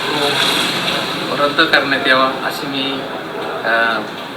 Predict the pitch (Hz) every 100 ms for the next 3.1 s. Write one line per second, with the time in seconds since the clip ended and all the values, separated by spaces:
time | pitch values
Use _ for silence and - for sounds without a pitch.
0 | - - 160 147 147 143 147 151 - 147
1 | 143 143 139 139 135 127 127 127 131 127
2 | 131 143 180 190 170 127 - - - -